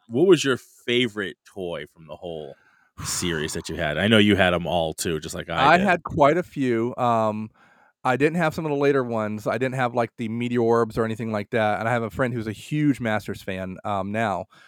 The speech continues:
Speaker 2: Uh, he actually has a, the entire original collection and everything.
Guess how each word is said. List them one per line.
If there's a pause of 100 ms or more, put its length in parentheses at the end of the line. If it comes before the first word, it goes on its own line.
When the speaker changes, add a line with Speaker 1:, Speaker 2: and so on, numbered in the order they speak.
(180)
Speaker 2:
Uh,
he
actually
has
a,
the
entire
original
collection
and
everything.